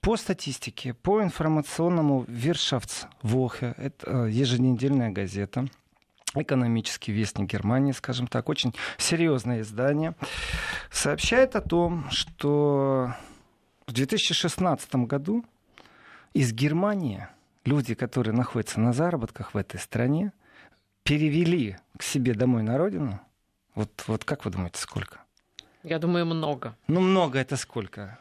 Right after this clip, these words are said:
Speaker 2: Слушайте, но так как курс евро, он скачет, это сложно.
Speaker 1: Давайте в евро скажем, без рублевого курса.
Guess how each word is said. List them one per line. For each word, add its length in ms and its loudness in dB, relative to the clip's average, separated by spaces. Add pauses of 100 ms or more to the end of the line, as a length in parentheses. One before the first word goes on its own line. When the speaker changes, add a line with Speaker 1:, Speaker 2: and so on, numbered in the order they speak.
(580)
Speaker 2:
Слушайте, 400 -6
но 360 0
так 240 -6
как 180 -4
курс 260 -6
евро, 240 -2
он 140 -2
скачет, 460 -4
это 120 -10
сложно. 540 -6 (340)
Speaker 1:
Давайте 380 0
в 20 -2
евро 380 0
скажем, 440 -4
без 200 0
рублевого 500 2
курса. 480 -2